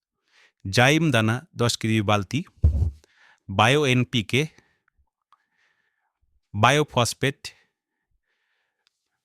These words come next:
বায়ো ডিএপি, শিংকুচা,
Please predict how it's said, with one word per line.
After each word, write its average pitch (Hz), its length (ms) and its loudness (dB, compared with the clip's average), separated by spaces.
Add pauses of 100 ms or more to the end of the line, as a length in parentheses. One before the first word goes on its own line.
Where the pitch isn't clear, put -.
(140)
বায়ো 127 340 2
ডিএপি, 117 480 0 (1400)
শিংকুচা, 123 680 -2